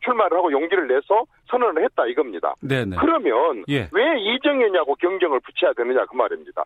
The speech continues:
Speaker 2: 음.
Speaker 1: 지금 나머지 이백오십이 개 지구당 가운데, 지역구 가운데
Speaker 2: 네.
Speaker 1: 황 대표가 그쪽에 나가든지 아니면 정말로 그 언론에 나오고 있는 대로 대선 주자로서 나갈 것 같으면 대선 주자가 왜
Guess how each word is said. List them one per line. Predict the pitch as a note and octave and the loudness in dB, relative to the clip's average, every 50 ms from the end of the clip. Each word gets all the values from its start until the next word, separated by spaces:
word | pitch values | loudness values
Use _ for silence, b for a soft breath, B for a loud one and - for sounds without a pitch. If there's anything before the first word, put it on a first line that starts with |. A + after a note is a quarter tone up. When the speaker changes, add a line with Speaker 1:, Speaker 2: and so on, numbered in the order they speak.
| B B B | B B B
Speaker 2:
음. | G#2+ G2+ | -6 -4
Speaker 1:
지금 | - - C#4 A3+ | -4 -2 -2 0
나머지 | F3+ C#3+ D#3 F#3+ A3 B3 G#3+ G3+ | 2 2 2 2 0 0 0 -2
이백오십이 | F3 E3 F3+ G#3+ B3+ A#3+ A3+ G3 D3+ D3 F3+ B3+ - - A3 - _ F#3 G3+ A#3 B3 | -4 -2 -2 -2 0 2 0 0 2 0 0 0 0 -4 -8 -10 _ -6 -4 -4 0
개 | - G#3+ F3 - | 0 0 0 0
지구당 | - - F#3 F#3 G#3 E3 C#3 | -4 -6 -2 0 0 0 0
가운데, | - - C3 D3 D3 C3+ - - - - | 0 0 0 0 0 0 -2 -4 -2 -2
지역구 | - A3+ B3 - - D3+ - | -2 -2 -2 -2 -4 -8 -2
가운데 | - B2 C3 D#3 D#3+ C#3+ A#2+ G2+ G2+ G2+ G#2+ F2+ B2+ | 0 0 0 0 -2 -2 0 2 2 2 2 0 0
Speaker 2:
네. | B2+ A#2+ G2+ E2+ - | -2 -4 -4 -4 -2
Speaker 1:
황 | - - F4 D4+ | -2 0 2 2
대표가 | C4+ A#3+ - - A#3+ G#3 E3+ | 0 0 0 0 0 0 0
그쪽에 | - - - A3+ G#3+ E3+ B2+ | -2 -4 -4 -2 -2 -2 0
나가든지 | G#2+ F#2+ G2 G#2+ C4 - - - G#4+ E4+ - - - F#4 - _ _ b b b b b b b | 0 0 2 2 2 0 2 0 -4 -4 -6 -10 -12 -12 -12 _ _ b b b b b b b
아니면 | - B2+ D#3 G3 A#3 B3 G#3+ D3 B2 D3 D3+ - | -2 -2 0 0 0 0 2 2 2 0 -2 -2
정말로 | - D#3 F3 G3 F3 D3+ C3 A2+ A2 C#3 D3 A#2 - - | -4 0 2 2 2 2 2 2 2 2 0 0 -2 -6
그 | C#3+ C3+ B2 A2 | -4 0 2 2
언론에 | B2+ D3+ F#3 F#3+ E3 C3+ | 2 2 2 0 0 0
나오고 | B2 B2 C#3+ E3 D3+ B2+ | 2 2 0 2 0 -2
있는 | A#2+ C3+ D3+ D3 | -2 -2 -2 -2
대로 | C3 A#2+ G#2+ - | 0 0 0 -2
대선 | - D#3 F#3+ G#3 - G3+ F3+ D3 C3 A#2 F#2+ b b b b b | 0 -2 -2 0 0 -2 -2 -2 -4 -8 -8 b b b b b
주자로서 | - - - E3+ F3 E3 - - | -2 0 2 2 2 0 0 0
나갈 | D#3 C3+ B2 C#3 D#3+ D#3+ | 0 0 2 2 0 0
것 | - D3 A#2+ | 0 -2 0
같으면 | A#2+ A#2+ - C#3+ C3 A2+ | 0 -2 -2 -6 -12 -2
대선 | - F#3+ - - F#3+ D#3 | -2 -2 0 0 -4 -6
주자가 | - - F3+ E3+ D3 | -2 0 0 2 2
왜 | A#2 A#2+ D#3 G3 G3 D3+ | 2 2 2 2 2 2